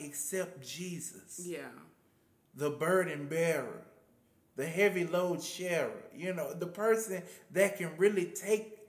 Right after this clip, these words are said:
Speaker 1: that strife away,
Speaker 2: Mm-hmm.
Speaker 1: take that pressure off of you. He say, "My yoke is easy. Oh, taste and see that the Lord is good."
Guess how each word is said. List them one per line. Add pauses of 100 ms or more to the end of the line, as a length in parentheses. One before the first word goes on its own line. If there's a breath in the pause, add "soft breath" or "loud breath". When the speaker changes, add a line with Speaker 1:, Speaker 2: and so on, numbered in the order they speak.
(180)
Speaker 1:
that
strife
away, (440)
Speaker 2:
Mm-hmm.
Speaker 1:
take
that
pressure
off
of
you. (960 soft breath)
He
say,
"My
yoke
is
easy. (1500 soft breath)
Oh,
taste
and
see
that
the
Lord
is
good."